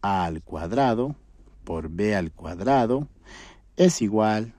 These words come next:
a B al cuadrado menos A al cuadrado. Y ya tenemos resuelto este problema. Hemos eliminado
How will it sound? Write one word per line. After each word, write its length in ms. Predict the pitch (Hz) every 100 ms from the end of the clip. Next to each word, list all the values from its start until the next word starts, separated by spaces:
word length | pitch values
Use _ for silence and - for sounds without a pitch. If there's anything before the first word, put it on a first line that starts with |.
| - -
a 180 | 80
B 240 | 82 104 123
al 160 | 135
cuadrado 640 | - 156 110 92 92 123 143 - - - _ - -
menos 680 | 90 113 165 165 160 156 - - -
A 240 | 131 139 -
al 240 | 131 131 -
cuadrado. 480 | 90 80 80 - - _ - - - - - - _ -
Y 140 | 180
ya 140 | 220 220
tenemos 440 | 139 156 156 104
resuelto 680 | 95 - 160 151 - 151 -
este 420 | - 156 - - 135
problema. 500 | 101 87 71 - - - - - - -
Hemos 440 | 120 104 85 - -
eliminado 760 | 185 185 110 98 107 104 147